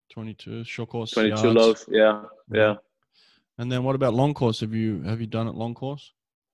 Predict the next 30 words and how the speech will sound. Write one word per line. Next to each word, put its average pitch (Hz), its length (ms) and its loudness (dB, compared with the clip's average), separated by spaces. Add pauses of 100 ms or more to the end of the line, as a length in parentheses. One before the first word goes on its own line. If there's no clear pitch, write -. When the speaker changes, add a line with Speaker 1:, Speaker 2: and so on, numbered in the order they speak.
(220)
Speaker 2:
I 107 140 2
have 101 380 2
twenty-six, 107 680 -2
twenty-seven. 98 580 -4 (460)
Speaker 1:
Yeah, - 320 -20 (400)
good. 104 180 -16 (400)
Speaker 2:
Yeah. 95 200 -4 (600)
Speaker 1:
Nice. 95 400 -20 (1400)
Very 107 260 -12
nice. 98 460 -14 (500)
Speaker 2:
Yeah, 101 300 4
and 113 280 2
the 113 80 6
one 127 280 4
set, 107 360 4
I, 113 200 4 (580)
I 104 60 0
like 95 300 2
it 95 80 -6
a 95 40 0
lot. 92 320 0
I 113 180 4
li-, 113 120 4
I 110 180 2
love, 107 300 6 (960)
uh, 92 300 -2 (240)
training 98 320 -4
with 90 160 -8 (360)
Chris - 340 -4
Lindauer. 104 560 2